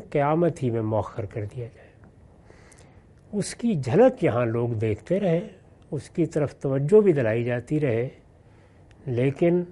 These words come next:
اصلاً ابتلا یعنی امتحان ہی کا قانون جاری رہے۔ نَبْلُوكُمْ بِالشَّرِّ وَالْخَيْرِ فِتْنَةً وَإِلَيْنَا تُرْجَعُونَ، اس طرح اس کو قرآن مجید نے بیان کیا ہے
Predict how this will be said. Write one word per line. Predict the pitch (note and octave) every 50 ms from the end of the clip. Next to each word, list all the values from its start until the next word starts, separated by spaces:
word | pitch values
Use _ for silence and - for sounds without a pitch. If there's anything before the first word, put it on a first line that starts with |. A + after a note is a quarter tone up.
| - _ - - - - -
اصلاً | - F3 - - - - G#3 G#3 G3+ G#3
ابتلا | F3 D#3 C3 - - - - C#3 C3+ C#3 D3 D3+ D3 C3
یعنی | A#2 A2 A#2 A#2+ B2 B2+ C#3 C#3
امتحان | C3 B2 B2 A#2+ - - B2 - A2+ B2 D3+ F3+ G#3 A3 G3
ہی | C#3+ B2 C3
کا | B2 - - A#2+
قانون | A2+ - - A#2 A2 A2 A2+ A#2+ C3 C#3 B2+ A2
جاری | C3 A2+ G#2+ A2 G#2+ G#2+
رہے۔ | G#2 F#2+ E2 - - - - - - - - - - - - - - - - - - - - - - - -
نَبْلُوكُمْ | D#3+ C3 A#2+ B2+ D3+ E3+ E3+ E3+ E3+ F#3 F#3 F#3 F3+ F3+ - F#3 F#3 F#3 F#3 F3+
بِالشَّرِّ | D#3 D#3 C#3+ - - - - - F#3+ G3+ F#3+ F#3 F3+ F3+ E3+ D3+
وَالْخَيْرِ | C#3+ C3+ C3 A#2 G#2+ - - D3 D#3+ F3+ F3+ E3+ D#3+ C3+ - -
فِتْنَةً | - - D#3+ D#3 - G3 G3+ G3+ G3 - A3 A#3 A3
وَإِلَيْنَا | E3+ D3 C#3 C3+ A#2+ A#2 B2 C#3 D3 D3+ D3 C#3+ C#3 C3
تُرْجَعُونَ، | A#2+ - - B2 A2+ G#2+ G#2+ A2 A2 A#2 A#2 A2+ G2+ F#2 F#2 - - - - _ - - - - - - - - - - - - - - - -
اس | F3 D3+ - - -
طرح | - E3+ E3 D#3 C#3+
اس | C3 - -
کو | - D3 B2+
قرآن | - - B2 A2+ A2+ A2+ A#2+
مجید | A#2+ A#2 A2+ G#2+ A#2+ A#2+ A2+
نے | B2 B2 A#2+
بیان | A2 A2 A#2 A2+ A#2+ A#2 G#2+
کیا | - - A#2+ A2+ A#2 A2+ G2
ہے | G2 -